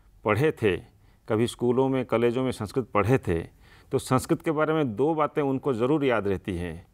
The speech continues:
कि भाई, संस्कृत का व्याकरण बड़ा अनोखा है और हाँ, संस्कृत में बहुत खूबसूरत श्लोक हैं। तो संस्कृत भाषा और साहित्य के दो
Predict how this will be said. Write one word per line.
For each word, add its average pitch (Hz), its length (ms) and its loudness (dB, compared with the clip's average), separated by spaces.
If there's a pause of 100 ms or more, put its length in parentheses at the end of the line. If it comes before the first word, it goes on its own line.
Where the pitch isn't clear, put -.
(340)
कि - 60 -4
भाई, 117 440 2 (400)
संस्कृत - 480 -2
का 143 160 0
व्याकरण 98 540 0
बड़ा 143 200 2
अनोखा 113 380 0
है 87 340 -2 (580)
और 113 180 2
हाँ, 120 440 0 (260)
संस्कृत 127 520 -2
में 147 140 0
बहुत 120 360 2
खूबसूरत 147 840 -2 (340)
श्लोक 185 580 0
हैं। 95 200 -2 (1040)
तो 127 60 0
संस्कृत 127 440 -2
भाषा 120 520 0
और 185 120 2
साहित्य 143 560 0
के 104 200 2 (460)
दो 175 640 0